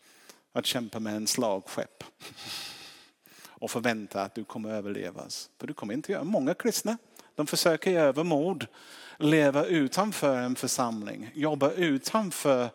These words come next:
räddningsfartyg för att genomföra sin egen begär och egen uppdrag som Herren kanske har lagt på dem. Men han också har lagt dig i en lag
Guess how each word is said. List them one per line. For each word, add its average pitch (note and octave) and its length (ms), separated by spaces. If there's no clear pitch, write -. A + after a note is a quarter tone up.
räddningsfartyg B2 880
för - 140
att C3+ 180
genomföra D3 720
sin D#3 200
egen E3+ 400
begär D3 540
och - 280
egen D3+ 440
uppdrag D3 560
som C#3+ 140
Herren D#3 260
kanske A#3+ 280
har G3+ 40
lagt G3+ 380
på B3 120
dem. G#3 240
Men D#3 200
han F#3 320
också D#3+ 480
har D3 240
lagt - 640
dig C3+ 460
i B2 160
en A#2+ 200
lag C3+ 500